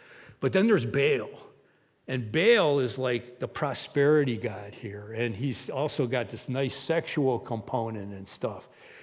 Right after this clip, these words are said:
I mean, sex and money, what more can you ask, they're saying. And so we got 'em both, and we'll kinda see how we can tap into the supernatural and get some good stuff for ourselves.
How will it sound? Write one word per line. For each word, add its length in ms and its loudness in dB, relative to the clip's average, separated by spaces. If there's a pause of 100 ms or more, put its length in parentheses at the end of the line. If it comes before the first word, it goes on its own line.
(180)
I 60 -6
mean, 200 0
sex 540 -2
and 140 -2
money, 320 -2
what 160 -2
more 240 -2
can 220 -4
you 100 -4
ask, 380 -4
they're 160 -6
saying. 460 -6
And 180 -8 (400)
so 200 2
we 140 4
got 220 -2
'em 80 -2
both, 500 4 (180)
and 300 -4
we'll 320 2
kinda 460 -4
see 320 0
how 240 0
we 160 6
can 160 -4
tap 480 -4
into 400 -2
the 120 -6
supernatural 1040 -6 (520)
and 280 -2
get 180 -2
some 240 -2
good 220 -4
stuff 340 -6
for 220 -6
ourselves. 600 -4